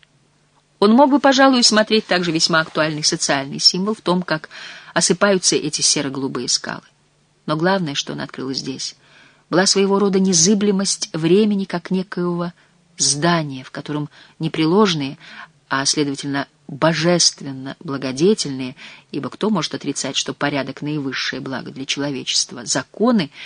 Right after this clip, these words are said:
выстроились весьма удобно для выживания самых приспособленных и лучших экземпли граттия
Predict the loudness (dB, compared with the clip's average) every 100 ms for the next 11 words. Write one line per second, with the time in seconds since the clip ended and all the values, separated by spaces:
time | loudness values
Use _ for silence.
0 | -18 -20 _ -6 -2 -2 0 -2 -2 -2
1 | -2 0 0 0 2 4 2 0 -6 -6
2 | -8 -8 -16 -20 -20 _ -4 -2 -2 -2
3 | 0 0 0 -4 -6 -6 -4 -2 -2 0
4 | -2 -6 -10 -8 -4 -4 -6 -6 -6 -8
5 | -14 _ _ _ _ _ -4 -4 0 -2
6 | 0 -2 -6 -6 -4 -6 _ _ -4 -2
7 | -2 -4 _ -6 -6 -10